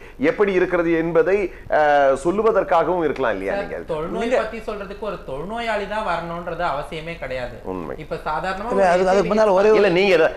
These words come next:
Speaker 2: பேசுறது எச் ஐ வி எய்ட்ஸ் பாதிக்கப்பட்டவங்க தான். இப்ப நீங்க ஓரின சேர்க்கை பத்தி தான் சொல்றீங்க, நாங்க transgenders வந்திருக்கிறோம், அதை பத்தி பேசுறதுக்கு யார் வேணா வரலாம், அவங்க தான் வரணும், நீங்க அவங்களா,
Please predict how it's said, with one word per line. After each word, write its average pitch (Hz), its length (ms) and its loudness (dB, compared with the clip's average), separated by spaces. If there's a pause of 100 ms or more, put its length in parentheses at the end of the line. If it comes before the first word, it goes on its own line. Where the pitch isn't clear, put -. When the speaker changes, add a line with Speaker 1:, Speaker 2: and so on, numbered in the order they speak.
(160)
Speaker 2:
பேசுறது 202 520 -4
எச் 175 260 -6
ஐ 254 120 -4
வி 226 180 -10
எய்ட்ஸ் - 20 -
பாதிக்கப்பட்டவங்க 202 880 -4
தான். 214 100 -4
இப்ப 208 140 -6
நீங்க 160 220 -8
ஓரின 170 320 -2
சேர்க்கை 208 300 -6
பத்தி 202 260 -6
தான் 226 180 -4
சொல்றீங்க, 156 360 -4 (320)
நாங்க 220 240 2
transgenders 233 720 0
வந்திருக்கிறோம், 156 540 -4 (240)
அதை 165 220 0
பத்தி 262 200 -4
பேசுறதுக்கு 220 500 -2
யார் 170 260 2
வேணா 202 240 -2
வரலாம், 160 400 -2
அவங்க 220 200 -2
தான் 233 200 0
வரணும், 190 260 0
நீங்க 180 240 0
அவங்களா, 196 320 2